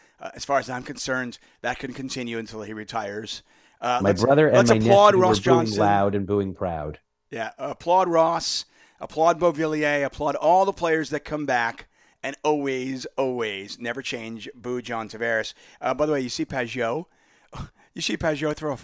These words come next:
Speaker 1: a punch at, at Ross last night?
Speaker 2: At Raw, I love that. That's great.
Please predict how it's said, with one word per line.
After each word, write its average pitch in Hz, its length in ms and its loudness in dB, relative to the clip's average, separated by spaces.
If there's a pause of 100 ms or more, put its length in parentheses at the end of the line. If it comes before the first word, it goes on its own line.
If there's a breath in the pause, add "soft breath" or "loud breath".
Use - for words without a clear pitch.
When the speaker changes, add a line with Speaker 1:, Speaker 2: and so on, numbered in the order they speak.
Speaker 1:
a 131 40 2
punch 143 340 -6
at, - 160 -6
at 135 140 -6
Ross 135 260 -6
last 147 220 -6
night? 165 140 -2
Speaker 2:
At 107 100 4
Raw, 110 240 6
I 110 80 6
love 110 240 4
that. 92 380 6 (120)
That's 120 200 -2
great. 90 320 2